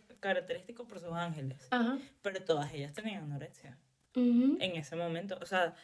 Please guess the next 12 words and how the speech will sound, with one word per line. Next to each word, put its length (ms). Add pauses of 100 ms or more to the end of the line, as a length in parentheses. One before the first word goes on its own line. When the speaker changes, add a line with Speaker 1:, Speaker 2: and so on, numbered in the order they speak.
(340)
Speaker 1:
em, 1080 (340)
que 120
estaban, 460
por 100
ejemplo, 480 (480)
personas 280
muy 120
famosas 400
como 260
Cara 220
Delevingne. 400 (220)
Speaker 2:
Ujú. 320